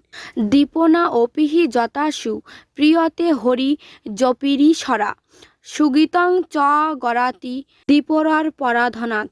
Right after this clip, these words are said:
মানে হচ্ছে, ভগবান শ্রীকৃষ্ণ কার্তিক মাসে একটি মাত্র প্রদীপ নিবেদন করলেও প্রসন্ন হন। যারা দামোদরের উদ্দেশ্যে প্রদীপ দানে অন্যকে সাহায্য ও উৎসাহ করেন,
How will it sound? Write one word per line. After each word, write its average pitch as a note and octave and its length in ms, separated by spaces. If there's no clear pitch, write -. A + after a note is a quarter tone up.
মানে B3 380
হচ্ছে, D4+ 600
ভগবান B3+ 600
শ্রীকৃষ্ণ C#4+ 760
কার্তিক C#4 500
মাসে C#4+ 540
একটি D4 400
মাত্র C#4 520
প্রদীপ B3+ 580
নিবেদন B3 720
করলেও C4 420
প্রসন্ন C#4+ 560
হন। G#3+ 340
যারা C#4 520
দামোদরের C4 680
উদ্দেশ্যে C#4 640
প্রদীপ A#3+ 440
দানে A#3 540
অন্যকে D4+ 600
সাহায্য D4+ 800
ও D4+ 120
উৎসাহ D4+ 640
করেন, C#4 400